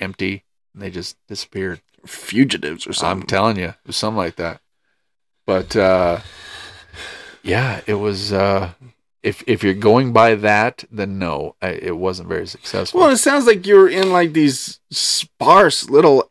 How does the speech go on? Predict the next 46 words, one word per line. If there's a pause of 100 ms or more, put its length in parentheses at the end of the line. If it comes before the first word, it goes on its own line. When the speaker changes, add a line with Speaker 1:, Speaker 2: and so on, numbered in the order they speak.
(120)
Speaker 2:
areas
that
you
Speaker 1:
For
Speaker 2:
could
Speaker 1:
the
most
Speaker 2:
knock
Speaker 1:
part.
Speaker 2:
on
it
one
day,
like
Speaker 1:
For,
for
the
most
part,
unless
it
was, (120)
like
I
said,
unless
you,
you
were
in
the
inner
city
or
Saint
Peter's.
Speaker 2:
Yeah. (800)
Speaker 1:
Those
were
the
two
biggest
areas
I
was
in.